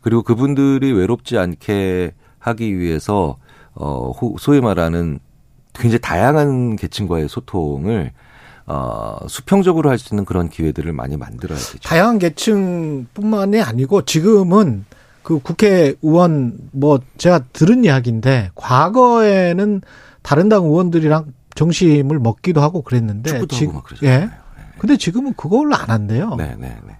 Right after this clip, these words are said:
Speaker 2: 밥도 잘 안 먹는데, 그러면 외로워지는 거지.
Speaker 1: 그렇죠. 네, 네.
Speaker 2: 그러니까 중대 선거구도 본인들의 행복이나 본인들 <laughs> 외로움을 달래기 위해서라도 생각을 해봐야 되겠네.
Speaker 1: 근데 그런
Speaker 2: 예.
Speaker 1: 중대 선거구제로 가면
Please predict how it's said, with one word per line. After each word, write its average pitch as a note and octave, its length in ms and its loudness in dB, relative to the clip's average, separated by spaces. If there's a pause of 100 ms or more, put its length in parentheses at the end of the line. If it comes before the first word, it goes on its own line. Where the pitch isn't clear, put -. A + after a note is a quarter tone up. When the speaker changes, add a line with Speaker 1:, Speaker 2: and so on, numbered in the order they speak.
(120)
Speaker 2:
밥도 - 300 0
잘 A3+ 140 4
안 A#2 120 0
먹는데, B2 540 -4
그러면 C#4+ 340 4
외로워지는 C3 720 4
거지. B2 360 -8
Speaker 1:
그렇죠. - 320 -14 (120)
네, D#2 120 -14
네. - 260 -20 (140)
Speaker 2:
그러니까 F3 200 -10
중대 G#3 280 4
선거구도 G#3+ 720 2
본인들의 A#3 1120 2
행복이나 A3 760 2 (520)
본인들 F#3 920 2 (100)
<laughs> - 160 -20
외로움을 G#3 440 6
달래기 F#3 420 4
위해서라도 C#3 1000 0 (800)
생각을 G#3+ 460 -4
해봐야 A#3 240 -4
되겠네. D#3 380 -6
Speaker 1:
근데 D3+ 140 -4
그런 D3+ 580 2
Speaker 2:
예. - 40 -4
Speaker 1:
중대 B2+ 260 2
선거구제로 B2 540 0
가면 D#2+ 480 -4